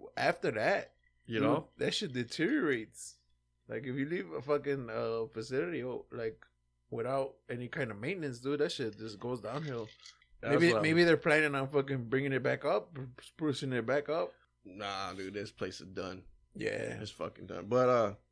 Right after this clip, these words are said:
Speaker 1: Yeah, 'cause I know my brother was doing some construction over there. He said everything closes at,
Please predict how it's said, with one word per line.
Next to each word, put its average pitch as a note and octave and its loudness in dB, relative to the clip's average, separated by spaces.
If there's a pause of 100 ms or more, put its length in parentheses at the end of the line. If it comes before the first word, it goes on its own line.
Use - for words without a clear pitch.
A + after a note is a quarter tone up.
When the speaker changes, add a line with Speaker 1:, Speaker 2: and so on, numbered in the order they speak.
(180)
Speaker 1:
Yeah, C#3+ 2
'cause C#3 2
I C3+ 4
know D3+ 2
my D#3 2
brother D3 6
was C3+ 4
doing C#3 -2
some C3 -4
construction C#3 -2
over B2 0
there. A#2+ 0
He C3 0
said C#3 2 (240)
everything C#3 4
closes A#2+ 0
at, F2 -4